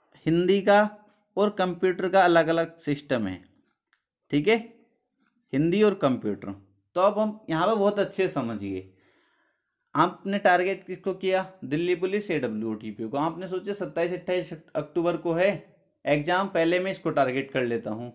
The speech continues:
but हो सकता है सितंबर में आपका इसका करा लिया जाए, असिस्टेंट ऑपरेटर का। तो क्या करोगे फिर?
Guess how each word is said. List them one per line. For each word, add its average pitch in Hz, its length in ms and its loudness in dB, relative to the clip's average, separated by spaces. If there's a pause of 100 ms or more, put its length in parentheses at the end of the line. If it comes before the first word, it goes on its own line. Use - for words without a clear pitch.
(260)
but 202 260 0
हो 180 180 -2
सकता 196 260 0
है 196 60 4
सितंबर 180 440 -2
में 190 80 0
आपका 185 300 2
इसका 170 300 -2
करा 180 200 6
लिया 175 220 4
जाए, 185 240 2 (1200)
असिस्टेंट 170 560 -2
ऑपरेटर 185 440 0
का। 190 140 4 (580)
तो 165 80 -2
क्या 170 200 4
करोगे 185 340 2
फिर? 202 300 0